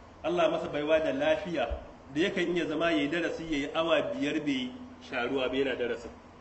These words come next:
In ya tashi a wurin, kai tsaye tuka mota ya tafiyan kilomita ɗari shida bai gyangyaɗi ba. Ba kowa yake da wannan lafiya ba. Waɗannan alkhairai mun faɗe su ne dogaro da wancan hadisi,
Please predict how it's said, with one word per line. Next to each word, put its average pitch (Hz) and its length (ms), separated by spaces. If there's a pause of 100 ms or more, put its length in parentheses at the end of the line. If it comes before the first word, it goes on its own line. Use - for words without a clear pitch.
(380)
In 165 140
ya 175 80
tashi 190 320
a 151 120
wurin, 160 280
kai 170 200
tsaye 160 220
tuka 160 300
mota 156 340
ya 143 120
tafiyan 147 380
kilomita 139 480
ɗari 120 220
shida 123 220
bai 123 140
gyangyaɗi 107 440
ba. 110 60 (1900)
Ba 131 260
kowa 170 320
yake 175 180
da 135 100
wannan 127 300
lafiya 117 420
ba. 101 140 (560)
Waɗannan 160 360
alkhairai 139 500
mun 165 180
faɗe 156 280
su 160 100
ne 147 140
dogaro 143 380
da 147 80
wancan 151 340
hadisi, 151 480